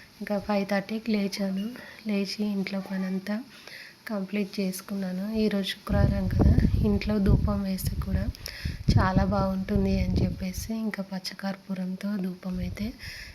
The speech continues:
వేసేసాను అనమాట. అలా చేయడం వల్ల ఏంటి అంటే ఇంట్లో ఏదైనా నెగిటివిటీ ఉన్నా పోతుంది. నాకు అర్థమైపోతుంది అనమాట. ఇంట్లోకి నెగిటివిటీ వచ్చింది అని అనిపించినప్పుడు,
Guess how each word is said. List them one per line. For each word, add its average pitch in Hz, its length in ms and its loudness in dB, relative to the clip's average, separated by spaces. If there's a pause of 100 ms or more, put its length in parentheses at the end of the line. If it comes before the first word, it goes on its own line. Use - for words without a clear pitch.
(120)
వేసేసాను 190 720 0
అనమాట. 185 500 -2 (340)
అలా 202 180 0
చేయడం 202 500 0
వల్ల 214 500 0
ఏంటి 202 400 8
అంటే 208 300 8 (580)
ఇంట్లో 220 320 4
ఏదైనా 202 360 2
నెగిటివిటీ 202 800 0
ఉన్నా 196 440 0 (320)
పోతుంది. 202 500 0
నాకు 220 340 -2
అర్థమైపోతుంది 208 960 -2
అనమాట. 185 280 -4 (760)
ఇంట్లోకి 208 540 2
నెగిటివిటీ 202 680 0
వచ్చింది 202 800 -2
అని 196 300 -2
అనిపించినప్పుడు, 196 920 -4